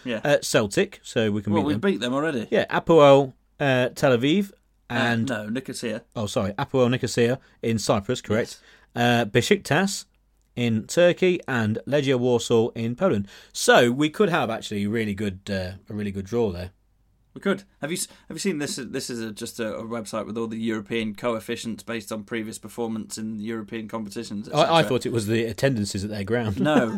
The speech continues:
Speaker 2: <laughs>
Speaker 1: Look, no, of course it's not. Ours is fifteen thousand two hundred and fifty-six.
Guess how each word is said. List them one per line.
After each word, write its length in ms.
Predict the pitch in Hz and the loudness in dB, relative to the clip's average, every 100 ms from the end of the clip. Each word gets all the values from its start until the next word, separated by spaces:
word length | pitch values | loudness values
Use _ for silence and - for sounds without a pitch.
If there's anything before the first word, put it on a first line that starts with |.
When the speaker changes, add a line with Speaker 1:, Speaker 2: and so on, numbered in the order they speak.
| 196 - | -6 -10
Speaker 2:
<laughs> 160 | _ | _
Speaker 1:
Look, 280 | 175 214 139 | 0 0 0
no, 100 | 220 | 0
of 80 | 233 | 0
course 220 | - 269 | 0 0
it's 120 | 214 190 | 0 2
not. 240 | 147 135 | 4 6
Ours 200 | 202 196 | 4 2
is 100 | 156 | -4
fifteen 480 | - 180 - 170 160 | -4 -4 -2 -2 -2
thousand 460 | 180 175 160 165 | 2 2 2 -2
two 140 | - 180 | 0 0
hundred 200 | 170 160 | 0 -4
and 140 | 175 | -6
fifty-six. 680 | - 180 180 214 185 - - | -6 -6 -6 -4 -4 -6 -16